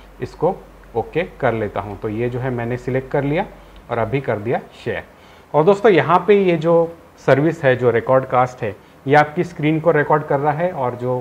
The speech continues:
browser है उसको हम मिनिमाइज़ कर सकते हैं। यहाँ पे जो भी आपको काम करना है, जिस भी software के बारे में information देनी है या फिर कोई game खेलना है तो आप यहाँ पे खेल सकते हैं, ये background में record करते रहेगा। और जैसे ही आपका जो काम है वो हो जाता है,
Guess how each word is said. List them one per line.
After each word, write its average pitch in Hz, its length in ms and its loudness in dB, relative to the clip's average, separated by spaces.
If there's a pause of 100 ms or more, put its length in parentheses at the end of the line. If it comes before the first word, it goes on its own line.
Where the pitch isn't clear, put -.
(120)
browser 113 400 -2
है 110 160 -8 (300)
उसको 127 240 -4
हम 160 120 2
मिनिमाइज़ 160 460 2
कर 180 120 2
सकते - 300 -4
हैं। 180 120 -2
यहाँ 131 240 0
पे 135 120 0
जो 131 180 0
भी 135 120 -2
आपको 135 340 -2 (320)
काम 135 200 4
करना 135 280 0
है, 135 220 -4
जिस 113 220 -6
भी 127 160 -4 (480)
software 120 360 0
के 131 120 -4
बारे 123 220 2
में 117 220 -4 (340)
information 160 480 -2
देनी 190 220 2
है 240 140 0
या 233 120 0
फिर 240 180 -2
कोई 233 140 2
game 185 260 4
खेलना 185 300 0
है 175 140 -2
तो 185 120 -2
आप 160 200 2
यहाँ 143 160 -4
पे 156 140 -2
खेल 156 220 -2
सकते 151 300 -4
हैं, 208 120 -6 (320)
ये 156 80 2
background 143 400 2
में 147 100 4
record 135 300 2
करते 135 280 2
रहेगा। 147 320 0 (440)
और 143 140 4
जैसे 175 300 2
ही 214 80 2
आपका 196 300 2
जो 185 120 -2
काम 160 320 0
है 165 120 -2
वो 165 140 0
हो 151 180 2
जाता 156 260 0
है, 110 160 -12